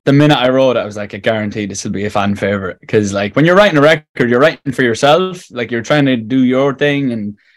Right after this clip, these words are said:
write about things in your life and things you see, observations. But you're also thinking, like, you're trying to make, first of all, you're, like, trying to make it relatable to everyone else. And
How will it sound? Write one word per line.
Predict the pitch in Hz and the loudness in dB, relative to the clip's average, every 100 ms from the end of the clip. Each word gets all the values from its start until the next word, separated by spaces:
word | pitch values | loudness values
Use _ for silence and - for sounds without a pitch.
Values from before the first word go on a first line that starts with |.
| _ _ _ | _ _ _
write | 123 127 | -2 0
about | 120 120 | 0 -4
things | 123 123 110 | -4 -6 -4
in | 120 | -2
your | 127 120 | 0 2
life | 120 117 113 - | 0 0 -4 -10
and | 104 98 95 | -10 -10 -6
things | 127 120 113 | -2 0 -2
you | 110 | -6
see, | - 131 123 117 | -4 -2 0 -2
observations. | 113 - 113 120 117 113 127 113 110 107 - - - - - - _ _ _ | -4 -4 -4 -2 -2 -4 -6 -6 -6 -6 -10 -14 -20 -20 -20 -20 _ _ _
But | 123 | -2
you're | 123 | 2
also | 123 143 151 135 | 4 4 2 0
thinking, | 113 123 110 110 | 2 0 -2 -4
like, | 104 98 92 - _ | -6 -6 -10 -20 _
you're | 120 | -6
trying | 123 | 0
to | 131 | 2
make, | 147 147 | 2 0
first | - 139 123 | -6 -6 -2
of | |
all, | 113 | -2
you're, | 107 | -2
like, | 110 104 | -6 -6
trying | 117 | -4
to | 110 | -4
make | 107 | -6
it | 110 | -8
relatable | 104 110 113 - 95 151 147 _ _ - 113 | -6 -4 -4 -4 -4 -4 -6 _ _ -20 -6
to | - | 0
everyone | 110 113 110 107 | 2 2 0 0
else. | 110 127 - - _ _ _ _ _ - | 0 -2 -4 -14 _ _ _ _ _ -4
And | 120 120 120 120 120 113 107 | 0 2 2 2 2 0 -4